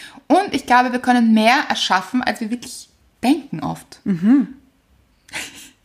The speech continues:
Speaker 1: Das klang jetzt nicht so überzeugt. <laughs> Mhm.
Speaker 2: Ich dachte mir gerade, ich hatte gerade einen Gedanken.
Speaker 1: Aha.
Speaker 2: Ich dachte mir gerade, sehen die Hörerinnen auch unsere Zukunft?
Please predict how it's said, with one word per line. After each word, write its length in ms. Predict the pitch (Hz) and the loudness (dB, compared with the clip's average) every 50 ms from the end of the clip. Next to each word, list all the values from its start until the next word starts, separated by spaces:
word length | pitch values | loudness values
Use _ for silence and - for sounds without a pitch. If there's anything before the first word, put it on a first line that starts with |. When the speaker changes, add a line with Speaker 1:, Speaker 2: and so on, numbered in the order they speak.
| _ _ - | _ _ -20
Speaker 1:
Das 120 | - - | -20 -14
klang 180 | - - 247 247 | -6 -2 2 2
jetzt 140 | 262 269 262 | 2 2 2
nicht 140 | 277 277 277 | 0 0 0
so 60 | 247 | -2
überzeugt. 560 | 220 240 - - 262 240 220 202 202 226 - - - | -4 -2 -2 2 4 4 4 4 2 0 -4 -10 -12
<laughs> 80 | - - | -8 -4
Mhm. 640 | 170 180 180 165 180 233 359 392 359 240 175 170 170 _ _ _ _ _ _ _ - - - - - - - - - - _ - | -4 -4 -2 -2 -4 -4 -4 -4 -6 -8 -8 -8 -14 _ _ _ _ _ _ _ -20 -20 -18 -14 -14 -12 -12 -14 -16 -14 _ -2
Speaker 2:
Ich 180 | - 302 302 - | -2 0 2 2
dachte 300 | 320 285 285 - - 208 | 2 2 2 0 -2 -2
mir 100 | 185 180 | -2 -2
gerade, 460 | - 180 170 175 175 175 180 196 202 | -4 0 2 2 4 4 2 0 0
ich 140 | 240 - - | -2 -4 -4
hatte 140 | 233 220 | -6 -6
gerade 200 | 240 - 208 190 | -4 -4 -2 0
einen 160 | 196 196 196 190 | 0 0 -2 -2
Gedanken. 480 | 196 - - 214 202 180 - - - - - - - | -2 -2 0 0 -2 -4 -6 -12 -18 -18 -16 -10 -10
Speaker 1:
Aha. 320 | 220 196 240 269 220 180 - _ _ _ _ _ _ _ _ _ _ - | -6 -4 -2 -2 -4 -4 -10 _ _ _ _ _ _ _ _ _ _ -2
Speaker 2:
Ich 140 | - 277 269 | -2 -2 0
dachte 280 | 277 247 247 - - | 0 -2 0 0 0
mir 60 | 247 | 0
gerade, 320 | 233 226 214 233 240 254 269 254 - - - - - - _ _ | 0 2 2 4 4 2 0 -2 -8 -20 -20 -20 -20 -20 _ _
sehen 640 | - - - - - 226 226 247 262 294 330 339 | -14 -10 -6 -2 0 0 2 2 2 2 2 0
die 180 | 311 - 269 262 - - | 0 -2 -4 -4 -4 -4
Hörerinnen 1120 | 190 196 226 247 233 190 180 175 196 208 208 - 196 180 180 165 170 208 311 392 - - _ _ _ _ _ _ _ - | 0 2 2 2 2 0 -2 -4 -4 -4 -4 -2 -2 0 0 2 2 2 0 0 -2 -16 _ _ _ _ _ _ _ -6
auch 360 | - 214 254 311 - - - | -4 -2 -2 -4 -6 -8 -6
unsere 300 | 180 170 156 - - 160 | -6 -6 -6 -8 -12 -14
Zukunft? 640 | - - 185 - - 170 175 180 - - - - | -14 -14 -14 -14 -12 -12 -12 -12 -12 -16 -20 -20